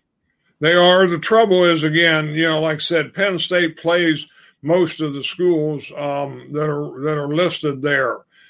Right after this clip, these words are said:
So again, either somebody's gonna get beat or somebody's gonna drop around. It just depends. Um, you know, Penn State can win all of them except Ohio State.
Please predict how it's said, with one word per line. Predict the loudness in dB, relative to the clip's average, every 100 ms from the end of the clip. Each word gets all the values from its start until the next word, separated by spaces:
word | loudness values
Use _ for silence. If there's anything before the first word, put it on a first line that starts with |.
| _
So | -2 0 2 2 0
again, | 0 2 2 2 0
either | 0 0 -2
somebody's | 0 0 2 2 2
gonna | 0 -2 0
get | -2 -2
beat | 2 2 2
or | -4 -10
somebody's | -6 -4 -2 -2 -2 -6
gonna | -6 -8 -6
drop | -4 -4 -4
around. | -8 -4 -4 -4 -6
It | -10
just | -8 -8 -8
depends. | -8 -2 0 0 -4 -12 _ _ _ _
Um, | -2 2 2 0 -4 -2
you | 0
know, | 0
Penn | 0 -2
State | 0 0 0 0
can | 0
win | 0 2
all | 4 4 4
of | 2
them | 2 -2
except | -4 0 -2 0
Ohio | -6 -2 0 2 2 0
State. | -2 2 2 2 0